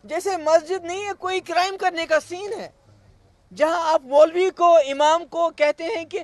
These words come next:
ایک تو اپنی ڈیٹیل بتاؤ، بیٚیہِ ون بینک اکاؤنٹ، بیٚیہِ ون ژےٚ کتہِ چھُے یِوان یہِ پونٛسہٕ؟ کیا مندروں کے ساتھ آپ ایسا کر رہے ہیں؟ کیا گردواروں کے ساتھ آپ ایسا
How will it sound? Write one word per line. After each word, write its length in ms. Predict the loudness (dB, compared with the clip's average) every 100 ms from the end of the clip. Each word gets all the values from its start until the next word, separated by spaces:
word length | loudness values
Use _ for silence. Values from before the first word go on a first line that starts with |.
| -12 _ _
ایک 220 | -8 -2
تو 80 | 2
اپنی 300 | 2 0 -6
ڈیٹیل 360 | -8 -4 -4 -2
بتاؤ، 400 | -2 2 2 0 _ _ _
بیٚیہِ 260 | -8 -4 -2
ون 160 | -2 0
بینک 300 | 2 2 0
اکاؤنٹ، 380 | 0 0 0
بیٚیہِ 200 | -2 -6
ون 100 | -6 -8
ژےٚ 80 | -8
کتہِ 180 | -8 -8
چھُے 160 | -8
یِوان 260 | -6 -6 -6
یہِ 80 | -10
پونٛسہٕ؟ 360 | -12 -18 -20 -20 _ _ _ _ _ _ _ _ _ _ _ _ _ _ _ -2
کیا 280 | 0 0 -4 -12
مندروں 400 | -6 -4 -4 -8
کے 180 | -8 -4
ساتھ 220 | -2 0
آپ 100 | 0
ایسا 220 | 0 -2 -6
کر 160 | -6 -6
رہے 120 | -8
ہیں؟ 240 | -10 -14 -20 _ _
کیا 160 | -4 -4 -2
گردواروں 500 | -8 -2 2 4 2
کے 160 | -4 -4
ساتھ 180 | 0
آپ 100 | 0
ایسا 220 | 0 -4